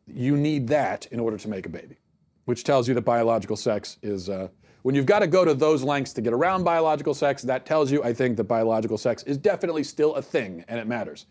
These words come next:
All right, um, moving on again. W-, one of the, uh, the bits from my interview with Ben, um,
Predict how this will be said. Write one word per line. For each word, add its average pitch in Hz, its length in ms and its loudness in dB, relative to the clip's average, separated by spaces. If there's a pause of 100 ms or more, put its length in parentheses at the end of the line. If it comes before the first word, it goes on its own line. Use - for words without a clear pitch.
(680)
All 185 120 8
right, 131 240 2
um, 160 420 2 (1600)
moving 160 220 4
on 160 120 2
again. 143 220 2
W-, 139 280 -2
one 180 300 2
of 190 140 2
the, 185 220 4
uh, 156 200 4
the 135 100 2
bits 156 340 0
from 135 500 2
my 127 180 -2
interview 123 380 2
with 101 200 -4
Ben, 120 380 0 (180)
um, 98 400 -6